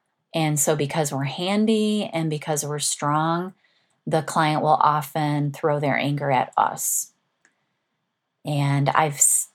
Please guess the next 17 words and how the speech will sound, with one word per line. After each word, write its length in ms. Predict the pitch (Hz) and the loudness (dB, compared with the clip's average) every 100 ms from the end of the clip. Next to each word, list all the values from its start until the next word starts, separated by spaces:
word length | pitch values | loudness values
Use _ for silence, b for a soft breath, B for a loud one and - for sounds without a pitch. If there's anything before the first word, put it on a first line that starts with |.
| - | -4
I've 160 | 147 | 0
seen 300 | - - 143 | 2 4 4
it, 240 | 208 262 - 165 | 2 0 -2 -4
I've 140 | 143 | -4
felt 340 | - 135 143 | 0 0 2
it. 240 | 202 220 226 | 0 0 0
I've 220 | 160 156 | -4 -4
been 160 | 160 160 | -2 -2
in 80 | 160 | -2
the 80 | |
room 300 | 151 151 156 | -2 -2 -2
with 120 | 160 156 | -4 -4
clients 340 | - 156 156 | -4 -2 -2
that 100 | 139 | -2
get 180 | 139 - | -4 -6
very 440 | 156 160 185 180 | -2 2 4 2
angry. 600 | 135 131 135 135 117 165 | 2 0 -2 -2 -4 -4